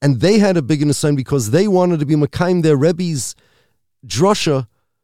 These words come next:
more than anybody else, because he was their Rebbe. A-, a-, and that's, and that's why we're miyachis it to Rabbi Akiva, not because chas v'sholom we're blaming Rabbi Akiva,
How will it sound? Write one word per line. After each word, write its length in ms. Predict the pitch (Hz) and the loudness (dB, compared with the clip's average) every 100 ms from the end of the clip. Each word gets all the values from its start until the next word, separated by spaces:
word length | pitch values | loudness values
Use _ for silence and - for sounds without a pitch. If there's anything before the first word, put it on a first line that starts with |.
| _ | _
more 220 | 117 226 | 2 4
than 180 | 254 190 | 4 2
anybody 380 | 151 123 101 90 | 4 2 0 -2
else, 460 | 65 - - - - _ _ _ _ _ | -6 -10 -12 -12 -18 _ _ _ _ _
because 320 | - 156 180 - | -10 -2 -2 0
he 80 | |
was 120 | 185 151 | 0 2
their 160 | 185 | 2
Rebbe. 280 | 214 247 151 - _ _ _ - | 4 2 -2 -10 _ _ _ -10
A-, 60 | |
a-, 260 | 123 131 113 | -6 -4 0
and 140 | 139 | 0
that's, 280 | 143 190 - - _ _ | 0 -2 -6 -12 _ _
and 160 | - 127 | -2 0
that's 280 | 143 160 - | 0 -2 -2
why 280 | 156 151 135 | -2 0 0
we're 140 | 123 | 0
miyachis 580 | 120 117 123 131 135 - | 0 -2 -2 -4 -6 -6
it 120 | 123 | -8
to 140 | - | -6
Rabbi 160 | 120 113 | -4 -4
Akiva, 420 | 107 - 135 104 | -6 -6 -6 -4
not 180 | 110 160 | -4 -4
because 300 | 156 143 127 | -6 -6 -6
chas 220 | - 120 | -6 -8
v'sholom 320 | 110 - 113 | -8 -6 -4
we're 100 | 101 | -4
blaming 400 | 85 85 98 90 | -4 -4 -4 -4
Rabbi 240 | 82 82 76 | -6 -8 -8
Akiva, 480 | 71 - 69 57 | -10 -10 -12 -12